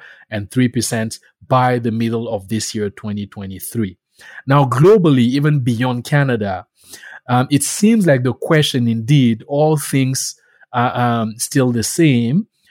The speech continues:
It seems like the consensus is that, yes, inflation is coming down, but the big question now is up to where will it go down in the short term, or maybe even in the mid,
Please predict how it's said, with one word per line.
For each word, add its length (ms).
It 140
seems 340
like 220
the 120
consensus 840
is 220
that, 240
yes, 340
inflation 460
is 100
coming 320
down, 320
but 160
the 80
big 300
question 420
now 240
is 340
up 260
to 160
where 420
will 200
it 160
go 120
down 480
in 140
the 80
short 340
term, 320
or 100
maybe 300
even 420
in 160
the 140
mid, 440